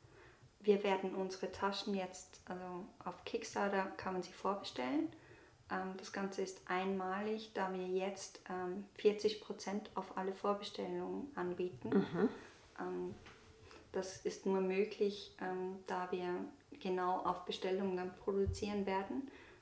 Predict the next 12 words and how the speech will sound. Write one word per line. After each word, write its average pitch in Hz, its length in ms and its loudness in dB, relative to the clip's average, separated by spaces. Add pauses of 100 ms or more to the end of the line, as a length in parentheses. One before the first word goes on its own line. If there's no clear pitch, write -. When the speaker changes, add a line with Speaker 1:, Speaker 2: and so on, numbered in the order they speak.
Speaker 1:
Durch - 180 0
das - 220 -2
können 185 260 -2
wir 185 180 -4
auch 180 160 -4
sehr 196 240 -4
viel, 190 280 -2 (240)
ähm, 185 260 -4 (100)
Waste 190 440 -2
dann - 120 -4
eigentlich 185 300 -6
vermeiden 185 720 0